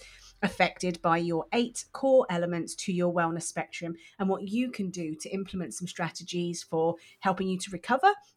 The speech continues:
if you might be experiencing mental health issues right now. Or if you're somebody who wants to try and prevent that from happening,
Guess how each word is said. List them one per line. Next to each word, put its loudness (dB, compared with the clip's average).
if 0
you 4
might 2
be -4
experiencing -4
mental -2
health -2
issues -4
right -2
now. 2
Or 6
if 0
you're 4
somebody 2
who 4
wants 0
to -12
try 0
and 2
prevent 2
that -2
from -4
happening, -2